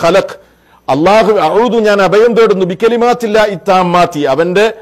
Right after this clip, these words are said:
അല്ലാഹുവിന്റെ പരിപൂർണമായ കെലിമത്തുകൾ കൊണ്ട്, മിൻ ശർരി മാ ഖലഖ്, അവൻ സൃഷ്ടിച്ച സർവ്വ വസ്തുക്കളുടെയും ഷെറിൽ നിന്ന് ഞാൻ അഭയം തേടുന്നു"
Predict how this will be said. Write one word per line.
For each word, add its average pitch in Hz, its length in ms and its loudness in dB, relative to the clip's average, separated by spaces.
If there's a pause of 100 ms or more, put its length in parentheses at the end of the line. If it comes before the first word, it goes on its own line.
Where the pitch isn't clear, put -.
അല്ലാഹുവിന്റെ 190 720 0 (240)
പരിപൂർണമായ 247 920 2 (120)
കെലിമത്തുകൾ 214 460 0
കൊണ്ട്, 175 260 -2
മിൻ 202 160 -4
ശർരി 196 420 -2
മാ 170 280 0
ഖലഖ്, 156 360 -2 (320)
അവൻ 180 220 0
സൃഷ്ടിച്ച 165 480 -4
സർവ്വ 202 480 0
വസ്തുക്കളുടെയും 190 920 0 (240)
ഷെറിൽ 240 680 0
നിന്ന് 214 140 0
ഞാൻ 190 220 0
അഭയം 175 320 0
തേടുന്നു" 160 500 -2